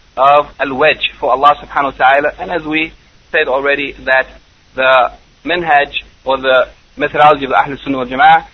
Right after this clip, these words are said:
concerning the confirmation of the characteristics of Allah, in ca-, in this case, the face of Allah, as it is confirmed in the Quran and in numerous hadith, the manhaj of Ahlul Sunnah concerning this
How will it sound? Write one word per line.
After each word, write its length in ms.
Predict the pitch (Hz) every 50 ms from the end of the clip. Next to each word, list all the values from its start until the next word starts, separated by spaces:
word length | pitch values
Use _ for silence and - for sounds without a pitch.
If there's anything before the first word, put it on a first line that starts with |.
| _ _ _ -
concerning 640 | 127 127 - - 151 147 147 151 151 151 151 151 - _ _ - - - _ -
the 100 | 135 135
confirmation 640 | - 160 151 151 151 147 143 151 147 - - 147 135
of 200 | 123 131 127 127
the 80 | 127
characteristics 720 | - 147 143 143 143 143 143 135 147 143 - 151 139 - 147
of 120 | 127 117
Allah, 520 | - 127 131 143 160 175 185 208 196 - - _ _ _ _ _ _ _ _ _ _ _ -
in 180 | 135 139 135
ca-, 260 | 131 - - 190 - -
in 180 | 165 160 160 156
this 160 | 196 190 -
case, 300 | - 180 170 175 170 160 - - -
the 120 | 139 139 -
face 280 | - 175 170 165 170
of 80 | 165 143
Allah, 320 | 143 143 151 156 156 180 202
as 100 | 180 175
it 120 | 160 151
is 100 | 156 139 -
confirmed 380 | - 143 135 - 156 151 151
in 60 | 139
the 80 | 135 123
Quran 400 | - - - - 151 156 147 143
and 80 | 139 135
in 160 | 131 135 139
numerous 360 | 156 180 190 175 165 151 -
hadith, 440 | - - 135 131 147 160 175 180 - - _ _ _ _ _ _ _ _ _ _ _ _
the 100 | - 135
manhaj 440 | 139 160 196 202 190 180 165 156 151
of 60 | 151
Ahlul 340 | 107 147 156 165 147 135 - -
Sunnah 420 | 165 160 156 151 151 147 135 - -
concerning 460 | 147 135 135 - 156 151 151 143 143
this 180 | 139 147 143